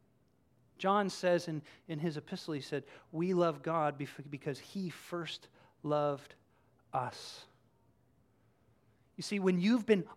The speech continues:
unconditionally loved like that by God, expecting, ex-, expecting his condemnation, but be given his favor, when you remember that, when,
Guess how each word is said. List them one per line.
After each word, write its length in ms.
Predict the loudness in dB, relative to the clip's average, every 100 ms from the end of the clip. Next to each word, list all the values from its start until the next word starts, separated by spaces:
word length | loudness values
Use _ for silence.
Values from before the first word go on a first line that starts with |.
| 6
unconditionally 840 | 8 8 8 8 8 4 2 2 6
loved 400 | 8 6 4 2
like 220 | 0 2
that 280 | 0 0 4
by 180 | 6 6
God, 400 | 4 6 6 4
expecting, 560 | -2 -8 -10 -2 -2 -2 -12 -20 _ -20 _
ex-, 180 | -16 -16 _ -14
expecting 560 | -8 0 2 4 6
his 120 | 6 6
condemnation, 720 | 4 4 6 4 2 0 0
but 120 | 0
be 100 | 2
given 260 | 4 4
his 220 | 4 0 0
favor, 400 | 4 4 6 4
when 180 | 4
you 80 | 4
remember 480 | 6 6 6 4 2
that, 380 | 2 2 2 0
when, 160 | -4